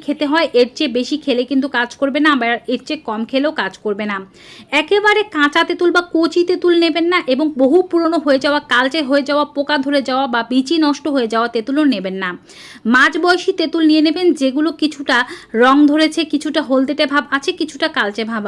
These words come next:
আছে, এগুলো তেঁতুল দেখলেই চেনা যায়। সেই তেঁতুলগুলো নিয়ে আগে আপনি ভালোভাবে পরিচ্ছন্ন করে নেবেন, অর্থাৎ তেঁতুলের গায়ে যেন কোনো ময়লা না থাকে। তারপরে তেঁতুলগুলো আপনি দশ গ্রাম পরিমাণ নিয়ে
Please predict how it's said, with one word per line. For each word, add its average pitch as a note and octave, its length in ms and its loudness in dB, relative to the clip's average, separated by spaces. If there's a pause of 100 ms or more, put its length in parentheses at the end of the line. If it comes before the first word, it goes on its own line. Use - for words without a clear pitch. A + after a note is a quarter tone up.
আছে, A3 240 -4 (100)
এগুলো B3+ 240 0 (100)
তেঁতুল C4+ 320 0
দেখলেই A#3+ 360 0 (180)
চেনা G#3+ 300 -2
যায়। F#3+ 220 -2 (480)
সেই F4+ 280 2
তেঁতুলগুলো F4+ 540 2
নিয়ে D4+ 360 6
আগে B3 320 0
আপনি B3 260 0 (140)
ভালোভাবে C4 400 0 (120)
পরিচ্ছন্ন C4+ 480 0
করে C4 200 2
নেবেন, C4+ 240 0
অর্থাৎ C4+ 280 -4
তেঁতুলের C4 360 -2
গায়ে A#3 240 -2
যেন A#3+ 140 -6
কোনো B3+ 220 -6
ময়লা A3 300 -2
না G#3+ 140 -4
থাকে। B3+ 300 -10 (540)
তারপরে D4 460 0
তেঁতুলগুলো D4+ 540 0 (140)
আপনি C4+ 220 0
দশ A#3 260 2
গ্রাম C4+ 200 0
পরিমাণ D4+ 440 2
নিয়ে D#4+ 180 2